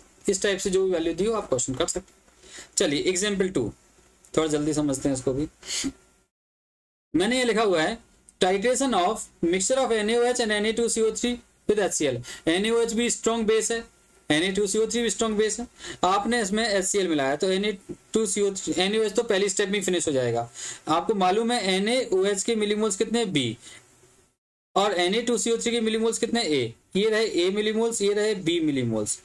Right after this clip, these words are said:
जब आप इसमें एच सी एल मिलाएंगे तो जो एन ए ओ एच है वो तो खत्म हो के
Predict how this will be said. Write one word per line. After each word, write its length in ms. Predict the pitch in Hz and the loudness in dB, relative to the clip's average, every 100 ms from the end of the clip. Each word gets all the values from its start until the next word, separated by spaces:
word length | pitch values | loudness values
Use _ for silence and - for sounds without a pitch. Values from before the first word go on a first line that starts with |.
| - - - - | -16 -14 -14 -2
जब 140 | 202 240 | 0 2
आप 160 | 247 | 0
इसमें 220 | 226 240 220 | -2 0 0
एच 100 | 190 | 0
सी 120 | 240 | 0
एल 100 | 240 | 0
मिलाएंगे 480 | 202 165 156 147 208 220 - - - - | 0 0 0 0 -2 -6 -18 -14 -14 0
तो 300 | 240 175 117 - - - | 2 2 -2 -12 -20 -4
जो 180 | 151 233 | -2 0
एन 220 | 175 175 | 0 0
ए 60 | 214 | 2
ओ 80 | 247 | 2
एच 220 | 262 196 | 2 2
है 100 | 170 | 0
वो 180 | 151 202 | 2 0
तो 140 | 220 240 | 0 0
खत्म 260 | 208 226 220 | 0 0 0
हो 80 | |
के 80 | 214 | 0